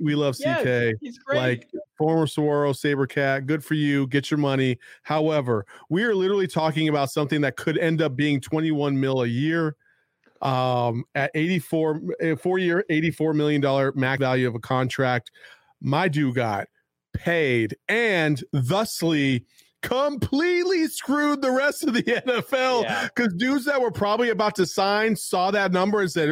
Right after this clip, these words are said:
Speaker 1: "Wait, hold the fuck up. What? No, no,
Speaker 2: No
Speaker 1: no, no,
Speaker 2: other,
Speaker 1: no, no.
Speaker 2: no, no, no, no.
Speaker 1: Not
Speaker 2: No other
Speaker 1: happening." The,
Speaker 2: wideouts of note
Speaker 1: the
Speaker 2: that got
Speaker 1: Jags,
Speaker 2: signed.
Speaker 1: The Jags have gone all in. They've basically thrown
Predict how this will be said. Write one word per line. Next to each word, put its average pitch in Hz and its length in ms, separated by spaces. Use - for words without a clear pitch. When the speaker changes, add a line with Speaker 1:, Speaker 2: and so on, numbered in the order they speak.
Speaker 1:
"Wait, 160 200
hold 131 260
the 117 80
fuck 107 220
up. 98 180
What? 127 340
No, 156 240
no, 156 140
Speaker 2:
No 143 80
Speaker 1:
no, 139 60
no, 135 100
Speaker 2:
other, 120 200
Speaker 1:
no, 101 200
no. 113 160
Speaker 2:
no, - 0
no, 101 220
no, 95 60
no. 90 220
Speaker 1:
Not 143 240
Speaker 2:
No 131 160
other - 160
Speaker 1:
happening." 160 240
The, 131 60
Speaker 2:
wideouts 107 320
of 123 200
note 123 120
Speaker 1:
the 170 80
Speaker 2:
that 151 60
got 131 40
Speaker 1:
Jags, 165 680
Speaker 2:
signed. 92 340
Speaker 1:
The 156 100
Jags 170 420
have 143 120
gone 139 260
all 175 400
in. 123 300
They've 190 220
basically 160 440
thrown 160 440